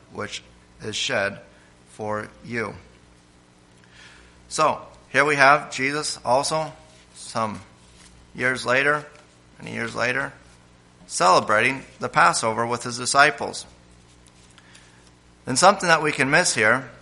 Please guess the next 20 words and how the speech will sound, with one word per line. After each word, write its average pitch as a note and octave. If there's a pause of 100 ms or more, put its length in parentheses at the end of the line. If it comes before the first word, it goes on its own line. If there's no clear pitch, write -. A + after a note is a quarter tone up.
(160)
is A#2+
just D3+
focusing D#3
on C#3+
the C#3
part C3+
that C3
Jesus' F3+
body D#3+
was E3+
broken, C#3+ (500)
Jesus' G3
blood E3+
was G#3+
shed F3 (1200)
for D#3
us, E3+
and, C3 (340)
and, C3+
um, A#2+